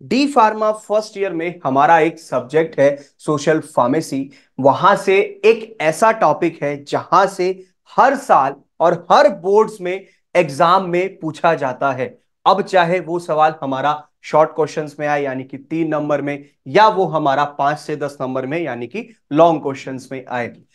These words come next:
तो वो कौन सा टॉपिक है? वो है हमारा कि एक रोल क्या होता है फार्मासिस्ट का नेशनल हेल्थ प्रोग्राम में, यानी कि role of a pharmacist in the national health program।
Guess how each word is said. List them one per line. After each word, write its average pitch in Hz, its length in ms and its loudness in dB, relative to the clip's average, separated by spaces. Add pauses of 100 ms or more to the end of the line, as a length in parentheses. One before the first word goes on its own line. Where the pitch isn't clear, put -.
(140)
तो 143 80 -4
वो 147 120 0
कौन 165 300 2
सा 202 140 2
टॉपिक 190 380 -2
है? 190 280 2 (220)
वो 240 220 6
है 214 180 4
हमारा 151 540 -4 (180)
कि 208 80 -12
एक 220 140 -6
रोल 254 480 6
क्या 240 220 2
होता 190 400 0
है 190 160 0
फार्मासिस्ट 160 680 -4
का 185 460 2
नेशनल 165 520 0
हेल्थ 156 180 -2
प्रोग्राम 127 520 -6
में, 123 260 -8 (140)
यानी 131 160 -6
कि 160 160 -4
role 151 260 0
of 151 300 0
a 160 80 2 (120)
pharmacist 156 480 -2 (340)
in 165 60 -2
the 180 140 4
national 165 460 0 (100)
health 254 260 0 (300)
program। 139 360 0